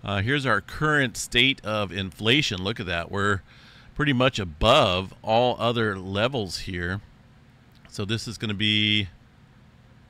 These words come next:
yeah, this is gonna be in the red right here, the newest one. These are all levels of magma accumulation there,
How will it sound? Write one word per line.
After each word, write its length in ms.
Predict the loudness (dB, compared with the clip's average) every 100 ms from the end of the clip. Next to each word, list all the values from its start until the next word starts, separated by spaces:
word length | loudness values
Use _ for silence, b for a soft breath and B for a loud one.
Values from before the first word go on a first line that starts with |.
| -20 -20 -20 -20 B B B B -10
yeah, 140 | -6
this 180 | -4 -6
is 100 | -8
gonna 200 | -6 -6
be 120 | -2
in 100 | -4
the 80 | -4
red 280 | -4 -4 -2
right 200 | -2 -4
here, 480 | -6 -4 -2 -2 -6 -16 b b b b -14
the 80 | -8
newest 340 | -4 -4 -4 -2
one. 280 | -2 -2 -6 B B
These 180 | -6 -2
are 120 | 2
all 360 | 4 4 2 -2
levels 560 | -2 0 0 0 -2 -6 -6
of 440 | -2 -2 -4 -12 B B B B B -8
magma 420 | 0 2 2 0
accumulation 760 | -4 -4 -4 -2 0 -2 -4 -6
there, 340 | -4 -2 -4